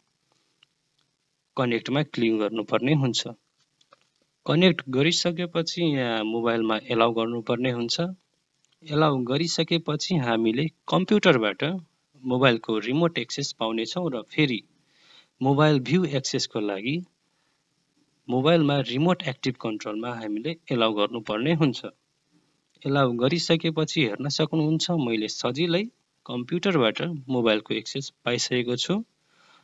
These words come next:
र अब म कम्प्युटरको टिम भ्युवरबाट मोबाइलमा भएको सबै कुराहरू चलाउन र हेर्न पाइरहेको छु। मोबाइलमा भएको सबै एपहरू म खोल्न र हेर्न सक्छु। तपाईँ पनि यसबाट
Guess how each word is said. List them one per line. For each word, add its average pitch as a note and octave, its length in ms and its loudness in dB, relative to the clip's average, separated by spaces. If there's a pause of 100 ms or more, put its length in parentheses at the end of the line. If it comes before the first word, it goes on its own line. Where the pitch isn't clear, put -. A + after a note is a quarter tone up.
(120)
र A#2+ 140 -4 (260)
अब D#3+ 120 6
म D3 260 6 (400)
कम्प्युटरको E3+ 640 -2 (180)
टिम E3+ 240 2
भ्युवरबाट G#2+ 640 -2 (220)
मोबाइलमा B2 480 0
भएको A#2 240 -6
सबै F3+ 420 2
कुराहरू A2 400 -6 (160)
चलाउन A2+ 340 -2 (120)
र C#3 160 -6
हेर्न A2+ 280 -6 (140)
पाइरहेको A#2 420 0
छु। - 100 -6 (2250)
मोबाइलमा F#3+ 540 4
भएको C#3+ 240 -4 (120)
सबै C#3+ 280 4 (220)
एपहरू A#2+ 360 -2
म A2 180 -2 (100)
खोल्न A2+ 300 -2 (140)
र A2 140 -4
हेर्न G#2+ 220 -4 (100)
सक्छु। F3+ 420 -6 (100)
तपाईँ A#2 360 -2
पनि A2+ 240 -2 (800)
यसबाट A#2 580 -4